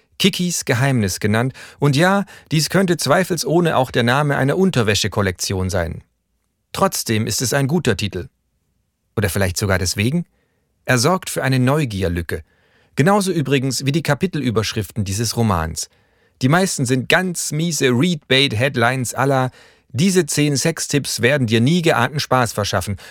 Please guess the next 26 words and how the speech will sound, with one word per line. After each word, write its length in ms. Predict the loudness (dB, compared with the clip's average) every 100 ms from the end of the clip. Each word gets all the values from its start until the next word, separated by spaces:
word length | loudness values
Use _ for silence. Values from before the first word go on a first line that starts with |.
| -2
Nummer 220 | 2 2
vier 300 | 0 0 0
ist 240 | 0 -4 0
mega 280 | 2 2 2
geil." 340 | 0 0 -8 _ _ _ _ _ _ _ _ -2
Es 120 | -2
ist 240 | -2 0
nämlich 240 | 0 2 2
leider 260 | 4 4
so, 320 | 2 0 -2 -6 -16 -2
dass 220 | -2 0
diejenigen, 640 | 0 0 0 0 2 0
die 80 | 2
mit 260 | 0 0 2
mir 320 | 2 4 2
um 120 | 2
ihre 200 | 2 0
geschätzte 500 | 0 0 0 -2 -2
Aufmerksamkeit 840 | 0 2 0 0 0 -2 0 -2 0
konkurrieren, 600 | -2 0 0 0 -2 -4 -10 -8
keinen 380 | -2 0 0 -2
Quality 540 | 0 2 2 0 0
auf 160 | -2 -2
guten 240 | -4 -2
Stil 320 | -4 0 0
geben. 340 | 0 -4 -4